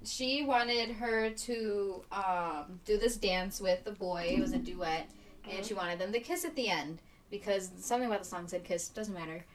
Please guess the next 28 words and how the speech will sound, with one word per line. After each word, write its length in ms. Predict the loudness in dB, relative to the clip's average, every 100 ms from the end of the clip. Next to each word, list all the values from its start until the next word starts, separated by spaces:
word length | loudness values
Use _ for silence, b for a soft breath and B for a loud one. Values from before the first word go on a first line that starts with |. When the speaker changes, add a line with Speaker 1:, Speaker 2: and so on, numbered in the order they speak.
| -20 -20 -10
Speaker 1:
Um, 460 | 0 2 4 2 0
and 200 | -2 -2
Maddie 580 | 2 4 4 4 2 0 -4
was 380 | -4 -4 -6 -6
always, 320 | -2 0 0
like, 240 | 0 0 0
not 220 | 0 0
wanting 260 | 0 -2 -4
to 60 |
do 140 | 2 4
it 160 | 4
'cause, 220 | 0 -6 -6
you 100 | -2
know, 120 | -2
it's 120 | 0
her 80 | -2
first 240 | -2 -2
kiss. 160 | 2 0
And 80 | 0
she's 160 | -4
a 60 | -4
child. 520 | -4 -4 0 2 0
She's 120 | -4
maybe, 220 | -10 -6 0
like, 140 | 2
Speaker 2:
Mm-hmm. 140 | 0 -2
Speaker 1:
what, 280 | -2 -2 -8
ten? 480 | -4 -2 2 0